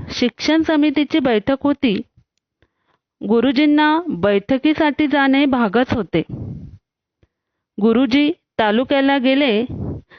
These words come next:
आणि इकडे संपत पटकीच्या रोगाने त्याच रात्री मरण पावला.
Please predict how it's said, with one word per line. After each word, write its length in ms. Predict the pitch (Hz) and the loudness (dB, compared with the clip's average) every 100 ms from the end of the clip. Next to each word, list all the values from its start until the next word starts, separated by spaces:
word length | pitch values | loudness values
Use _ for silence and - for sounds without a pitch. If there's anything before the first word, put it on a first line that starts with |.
| _ - | _ -4
आणि 260 | 233 262 | 0 2
इकडे 340 | 302 285 294 311 | 0 0 0 0
संपत 720 | 294 226 226 269 233 _ _ - | 0 -2 -2 -4 -4 _ _ -4
पटकीच्या 600 | 233 - 277 285 330 320 | -4 -2 -2 0 0 2
रोगाने 600 | 277 220 247 262 226 202 | 2 2 2 2 0 -2
त्याच 540 | _ - 247 262 - | _ -4 -2 -2 -2
रात्री 460 | 254 214 - 254 349 | 0 0 -2 -2 0
मरण 420 | 226 208 202 240 | 0 2 2 0
पावला. 360 | 202 175 185 | 0 0 0